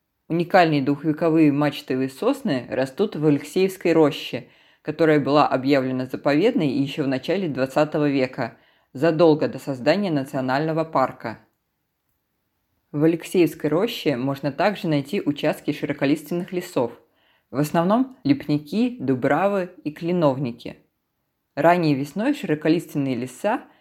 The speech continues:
это дом для первоцветов, ведь пока не распустились листья на деревьях, этим нежным цветам достаточно света.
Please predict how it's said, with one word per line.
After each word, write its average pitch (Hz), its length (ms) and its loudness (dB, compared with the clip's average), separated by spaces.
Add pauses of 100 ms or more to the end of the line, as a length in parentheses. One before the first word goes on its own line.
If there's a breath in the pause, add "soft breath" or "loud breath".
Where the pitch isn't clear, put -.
(120 soft breath)
это 143 220 -2
дом 180 260 2
для 165 160 2
первоцветов, 160 840 -2 (500)
ведь 156 340 -2
пока 160 240 2
не 156 140 2
распустились 151 720 -2
листья 220 340 -6
на 208 120 -2
деревьях, 131 680 0 (220 soft breath)
этим 156 320 0
нежным 147 360 -2
цветам 165 440 -6
достаточно 156 640 -6
света. 127 600 -8